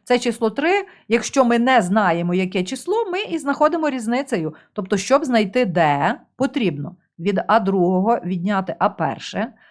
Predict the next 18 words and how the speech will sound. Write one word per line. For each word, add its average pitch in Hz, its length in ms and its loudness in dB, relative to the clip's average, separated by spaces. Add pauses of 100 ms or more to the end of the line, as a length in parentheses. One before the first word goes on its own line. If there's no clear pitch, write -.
(120)
або, 185 260 0
наприклад, 185 500 0
від 170 100 -4
якогось 202 460 0
А 196 100 0
дев'ятого 180 640 0
відняти 190 480 -2
А - 80 -4
восьме. 220 600 -2 (460)
Тобто 233 340 4
в 160 40 -6
загальному 190 460 2
вигляді 311 340 2
можна 233 240 2
написати, 190 500 0
що - 180 -6
від 175 180 -2
А 180 160 2